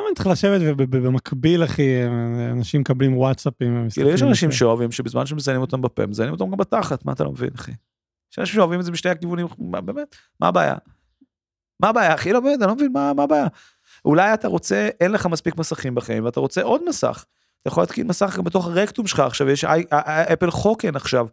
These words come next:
Speaker 2: ואז כל פעם שאתה מקבל וואטסאפ, אחי, יש לך רטט בתוך ה-, בתוך המעיים, ואז אתה באמת יכול להיות מעודכן. לא, האפל וואץ' הוא דבר מדהים, כי האפל וואץ' הוא, הוא מוצר
Speaker 1: אה, שמת לב שס-, שהסטתי את הדיון למשהו
Speaker 2: לא,
Speaker 1: אחר,
Speaker 2: אני, אני,
Speaker 1: אמרתי
Speaker 2: אני,
Speaker 1: את זה
Speaker 2: אני
Speaker 1: להגיד.
Speaker 2: אחזיר את זה לאירוע.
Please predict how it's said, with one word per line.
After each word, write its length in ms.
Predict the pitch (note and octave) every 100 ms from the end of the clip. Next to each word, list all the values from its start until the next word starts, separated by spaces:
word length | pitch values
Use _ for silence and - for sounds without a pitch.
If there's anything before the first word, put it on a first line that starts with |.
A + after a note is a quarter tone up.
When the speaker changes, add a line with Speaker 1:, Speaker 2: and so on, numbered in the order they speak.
| - - _
Speaker 2:
ואז 180 | C#3+ D3+
כל 200 | - F#3+
פעם 140 | F#3 F3
שאתה 220 | F3+ E3+
מקבל 320 | D3+ D#3 D#3+
וואטסאפ, 440 | D3+ C3 - B2+
אחי, 180 | C3 C3+
יש 140 | C3+ -
לך 80 |
רטט 460 | D#3+ E3+ A3 G3 -
בתוך 380 | C#3 D3 D3+ E3+
ה-, 340 | E3 E3+ E3+ - - _ -
בתוך 300 | C3+ D#3+ F3+
המעיים, 480 | F#3+ C4+ F#4 F3+ B2+ - _ -
ואז 200 | D3 E3+
אתה 140 | - G#3 C#3
באמת 360 | D3 G3+ E4
יכול 200 | E4+ C4
להיות 120 | E3
מעודכן. 380 | D3 C3 - G#2+ F#2+ - -
לא, 120 | E3 D#3+
האפל 240 | C4+ D#4
וואץ' 260 | A#3 B3 G#3
הוא 60 |
דבר 180 | D3+ F3
מדהים, 260 | D#3+ D3 C#3
כי 140 | D#3
האפל 180 | G3 A#3
וואץ' 180 | A3 B3
הוא, 140 | F#3+
הוא 120 | D3 C#3
מוצר 220 | C#3 F#3+
Speaker 1:
אה, 120 | F#3
שמת 220 | F#3+ F#3+
לב 120 | G3+
שס-, 300 | G3+ G#3 - F3+ E3+ -
שהסטתי 840 | - D#3+ B2+ - - F#3 F4 D#4+
את 60 | F#3
הדיון 320 | D3 F#3 G3+
למשהו 260 | F3+ A3 C4
Speaker 2:
לא, 80 |
Speaker 1:
אחר, 100 | A3
Speaker 2:
אני, 120 | D#3+ -
אני, 100 | -
Speaker 1:
אמרתי 180 | F#3
Speaker 2:
אני, 60 | -
Speaker 1:
את 40 |
זה 60 | G3+
Speaker 2:
אני 80 | F3+
Speaker 1:
להגיד. 200 | D#3+ D#3
Speaker 2:
אחזיר 240 | E3 B3 C4
את 60 |
זה 120 | A3+
לאירוע. 500 | A3 G#3 G#3 C#4+ G3+